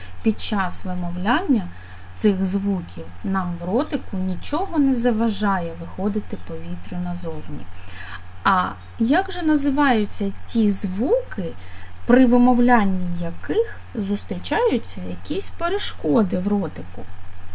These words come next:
Хто пам'ятає, як вони називаються? Правильно, дітки, ці звуки називаються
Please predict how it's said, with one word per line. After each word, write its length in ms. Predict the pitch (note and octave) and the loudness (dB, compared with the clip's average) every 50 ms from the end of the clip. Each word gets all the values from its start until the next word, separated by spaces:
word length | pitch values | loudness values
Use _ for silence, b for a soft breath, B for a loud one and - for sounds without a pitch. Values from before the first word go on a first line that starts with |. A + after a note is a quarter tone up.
| - | -2
Хто 180 | - - G#4+ A4 | 0 2 2 2
пам'ятає, 720 | G#4 - D4 A#3 A3 G3+ G3 F#3 - - F#3 E3+ E3 - - - - - - - | 2 4 4 6 6 6 4 0 -2 -4 -6 -6 -6 -8 -10 -12 -12 -10 -4 0
як 320 | A3 C#4+ F4 E4+ - - | 0 0 0 0 0 2
вони 180 | A#3+ A3 G#3 F#3+ | 2 2 2 2
називаються? 840 | F3+ F3+ F3 F3 F#3+ F#3+ F#3+ F#3 E3+ E3 - - - - - - - - - - - - - - - - - - - - - - - - - - - - - - - - - - - - - - - - - - - - - - - - - - - - - - - - - - - - - - - - - - - - - - - - - | 2 0 0 0 0 0 0 0 -2 -2 -4 -6 -6 -6 -6 -6 -6 -6 -4 -4 -2 -2 -2 0 0 0 0 -2 -2 -2 -2 -2 -4 -4 -4 -6 -6 -6 -8 -8 -8 -8 -10 -12 -12 -14 -14 -12 -12 -10 -8 -8 -6 -6 -4 -4 -4 -4 -4 -4 -4 -4 -4 -6 -6 -6 -8 -8 -8 -10 -10 -10 -8 -8 -8 -8 -8 -8 -8 -8 -8 -4 2
Правильно, 680 | - G#3+ A3 A#3 B3 B3 B3 A#3 A3+ A3 G#3+ G#3+ G#3+ G#3+ | 4 6 8 10 10 10 10 10 8 6 6 6 6 4
дітки, 460 | G3 G3 G#3 G#3 G#3 - - - G3 | 2 2 0 -2 -2 -4 -6 -6 -4
ці 220 | F3 - - G3 | -4 -2 -2 0
звуки 480 | F#3 F#3+ F#3 F#3 G#3 C4+ G4+ A#4+ - G#4 | 0 0 2 2 4 4 4 2 2 4
називаються 880 | D#4+ D4+ C#4+ A#3 A#3 A#3+ G#3 G#3+ G3 F#3 F3 E3 E3+ F3 - - - F3 | 6 8 8 8 6 4 4 4 4 2 2 0 -2 -2 -2 -4 -4 -4